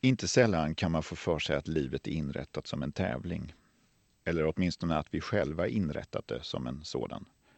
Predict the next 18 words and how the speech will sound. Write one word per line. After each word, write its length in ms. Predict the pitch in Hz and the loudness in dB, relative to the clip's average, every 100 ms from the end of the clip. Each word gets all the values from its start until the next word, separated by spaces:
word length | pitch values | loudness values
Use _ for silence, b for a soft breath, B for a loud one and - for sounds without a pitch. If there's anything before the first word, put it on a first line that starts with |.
| b b - | b b -14
Störst, 540 | - 117 117 - - | 6 8 8 2 -6
starkast, 640 | - - 98 82 90 85 | -2 4 4 4 0 2
vackrast, 540 | 85 95 - 92 82 - | 2 2 2 0 0 0
först, 340 | - 82 - | -2 0 -2
bäst, 460 | - 76 82 - - - | -4 0 0 -2 -12 -4
yngst, 400 | 90 80 76 - | -2 0 -4 -6
smalast, 640 | - 95 85 78 78 - | 0 2 2 0 -4 -6
dyrast, 580 | 76 98 80 78 78 - | -2 0 0 0 -2 -6
finast, 580 | - 104 80 76 78 - | -2 0 0 -2 -4 -8
friskast, 760 | - 98 - - 73 76 - - | -6 -4 -4 -4 -2 -2 -8 -8
mest 380 | 85 98 - - | -2 -2 -2 -8
betalt, 480 | - - 85 82 | -6 -2 -2 -2
största 460 | - - 87 - 87 | -6 -4 -4 -2 -4
huset, 440 | 85 78 - - - | -2 -4 -6 -10 -10
bästa 480 | 69 85 80 - 78 | -2 -2 -2 -6 -6
betyget. 760 | 78 - 80 73 69 - - - b b b b b b b b b b b | -6 -6 -6 -6 -10 -12 -20 -20 b b b b b b b b b b b
Sist, 580 | - - 110 101 - - - | -10 0 2 2 -4 -8 -2
minst, 500 | 92 85 71 - | 2 2 0 -6